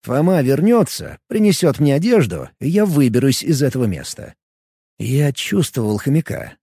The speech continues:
даже звал первое время, но Фома не слишком-то спешил вновь явиться в мою жизнь,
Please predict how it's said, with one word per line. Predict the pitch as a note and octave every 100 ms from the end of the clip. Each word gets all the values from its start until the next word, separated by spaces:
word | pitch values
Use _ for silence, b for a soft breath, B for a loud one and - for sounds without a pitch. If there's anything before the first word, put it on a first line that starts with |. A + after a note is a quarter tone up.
| _ -
даже | D#3 C#3 E3+
звал | C#3+ F#3 F3+ A2+
первое | - C3 B2 C#3+
время, | F3 D3+ D#2 B1+ - _
но | D#2+ D#2+ G#2
Фома | D3+ D#3+ F3+ C3+
не | D3+
слишком-то | D#3+ - D#3+ - C#3+ C3+ C3+
спешил | - E3 - A3+ G#3+ F#2
вновь | F2+ C3+ A#2 A#2+
явиться | B2+ A#2+ - C3+
в | A#2
мою | B2+ B2+
жизнь, | B2+ C#3+ D#2 -